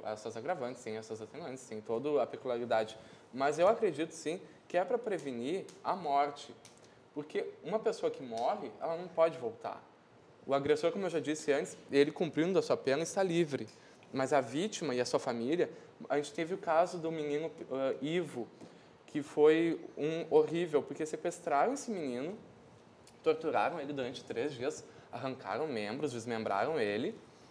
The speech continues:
e a mãe dele tava chorando lá no Congresso querendo a criminalização da homofobia, porque ele foi morto justamente por ser o mais feminino da turma.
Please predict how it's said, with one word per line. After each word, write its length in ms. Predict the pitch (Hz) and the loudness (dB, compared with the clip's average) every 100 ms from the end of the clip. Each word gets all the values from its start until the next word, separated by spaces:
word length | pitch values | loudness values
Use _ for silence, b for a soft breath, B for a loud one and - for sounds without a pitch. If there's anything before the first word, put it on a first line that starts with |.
| B B B - | B B B -4
e 560 | 151 156 151 151 151 - | 2 6 6 8 8 8
a 80 | 160 | 6
mãe 180 | 156 156 | 2 2
dele 180 | 147 | 2
tava 200 | 147 156 | 2 -2
chorando 320 | 156 220 233 220 | -2 -2 -2 -2
lá 120 | 170 | -4
no 80 | 160 | -4
Congresso 480 | 151 143 127 135 | -4 0 2 0
querendo 220 | - 127 123 | -2 -4 -4
a 40 | |
criminalização 580 | 131 127 120 113 113 117 | -6 -6 -8 -8 -8 -4
da 80 | 117 | -4
homofobia, 440 | 117 - 113 127 | -4 -6 -4 -4
porque 220 | - - | -4 -6
ele 80 | 185 | -6
foi 160 | - 143 | -4 -4
morto 260 | 135 - - | -4 -6 -10
justamente 360 | 165 165 147 | -8 -4 -4
por 160 | - 175 | -4 -8
ser 300 | - 170 170 B B - | -4 -4 -4 B B -10
o 60 | 156 | -4
mais 320 | 135 160 - | -2 -4 -4
feminino 500 | 175 160 139 135 147 | -8 -6 -6 -4 -4
da 180 | 127 123 | -2 -4
turma. 460 | - 127 117 104 | -4 -4 -4 -6